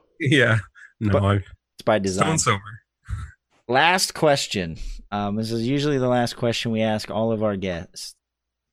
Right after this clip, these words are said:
Speaker 2: Um, room, desk, and car. Which one do you clean first?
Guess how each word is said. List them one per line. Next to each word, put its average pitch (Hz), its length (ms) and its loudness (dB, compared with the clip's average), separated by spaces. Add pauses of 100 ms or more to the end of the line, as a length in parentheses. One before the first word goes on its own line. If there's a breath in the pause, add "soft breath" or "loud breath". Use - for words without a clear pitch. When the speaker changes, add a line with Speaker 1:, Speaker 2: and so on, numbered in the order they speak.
(160)
Speaker 2:
Um, 107 380 2
room, 165 600 0 (240)
desk, 123 560 2
and 104 240 -2
car. 98 680 -4 (340)
Which 120 300 -2
one 131 220 -2
do 120 80 0
you 110 140 0
clean 107 420 -4
first? - 560 -8